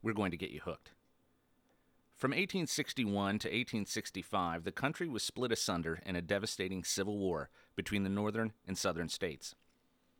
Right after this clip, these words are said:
The causes of the war are still debated. The question of whether the American experiment in democracy could survive in a country where the sovereignty of the individual was of paramount importance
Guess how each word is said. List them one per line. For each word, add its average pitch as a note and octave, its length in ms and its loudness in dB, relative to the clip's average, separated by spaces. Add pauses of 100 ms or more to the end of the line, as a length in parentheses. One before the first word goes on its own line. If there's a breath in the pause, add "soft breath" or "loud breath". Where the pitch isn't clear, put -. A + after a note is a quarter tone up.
(380)
The F#2+ 60 -12
causes C3 400 6
of F2+ 100 0
the F2+ 60 0
war F2 360 0 (260)
are A2 80 2
still F3 240 -2
debated. D2+ 420 -4 (640 soft breath)
The G#2 80 -2
question C#3+ 420 6
of A#2 80 4
whether A#2 280 8
the F#2+ 160 2
American G#2+ 420 4
experiment A2+ 680 2
in F2+ 120 -2
democracy F2 600 2
could - 200 -4
survive A2 440 6
in G2+ 80 4
a F2+ 60 0
country G2+ 500 2 (360 soft breath)
where G#2+ 100 10
the A2 80 8
sovereignty C#3+ 560 4
of G#2 140 0
the A2+ 120 2
individual A2 600 4
was F2+ 160 2
of E2+ 100 -4
paramount A2+ 460 4
importance - 560 -4